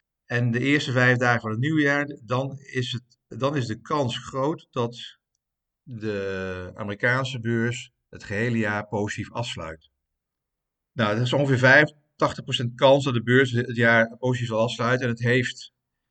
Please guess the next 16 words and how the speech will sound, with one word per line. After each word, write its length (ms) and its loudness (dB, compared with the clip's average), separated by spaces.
als 220 -6
je 80 -14
terug 200 -2
gaat 120 -4
kijken, 280 4
het 80 -6
heeft 260 2
gewerkt 640 0
in 140 -6
ongeveer 480 0
eenendertig 500 2
van 100 -4
de 80 -2
laatste 360 0
vierenveertig 580 -4
jaar. 460 -10